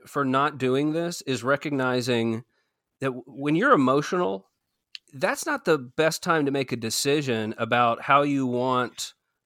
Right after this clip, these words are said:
to advance a cause you believe in. <laughs> It's, you know, it's nearly always better to let the emotion fade and just use the emotion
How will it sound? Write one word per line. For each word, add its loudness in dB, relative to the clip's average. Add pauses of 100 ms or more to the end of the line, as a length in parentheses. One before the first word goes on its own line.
(120)
to 0
advance 0
a -4
cause 2
you -4
believe -4
in. -12
<laughs> -20
It's, -2 (220)
you 4
know, 6
it's -2
nearly 4
always 2
better 0 (500)
to 0
let 2
the 2
emotion 0
fade 0
and 0
just -4
use -2
the 0
emotion 0